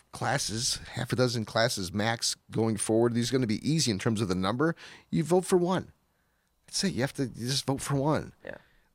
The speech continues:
Speaker 1: And I would think you, it's like, imagine you voted in the Final Four. Like, you, you don't, you can't go change your teams. So if
Speaker 2: Right.
Speaker 1: you voted for, you know, um, Isaiah, say in the drag builders class, you stick with them all the way through. You know,
Speaker 2: Yeah.
Speaker 1: you ride 'em, ride the horse.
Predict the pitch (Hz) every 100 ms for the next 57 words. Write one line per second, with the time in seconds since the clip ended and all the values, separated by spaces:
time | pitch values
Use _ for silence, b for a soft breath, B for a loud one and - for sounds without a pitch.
0 | - 123 139 120 175 175 143 - 120 -
1 | 131 - 90 120 160 165 143 127 104 127
2 | 131 127 113 - 120 110 - 135 80 87
3 | 104 92 - 117 131 123 - 160 139 117
4 | - 127 127 101 - 143 123 52 50 -
5 | _ _ _ _ _ _ - 120 113 117
6 | 117 95 147 156 - 117 123 131 120 113
7 | 123 110 123 104 - - 73 80 80 78
8 | 76 b b b b _ - 110 110 113
9 | 110 104 104 101 95 80 98 117 - -
10 | - 87 87 - 82 127 131 - 151 156
11 | 156 151 156 165 175 165 196 196 64 -
12 | - - - 120 147 120 127 151 156 127
13 | - 131 147 147 156 156 -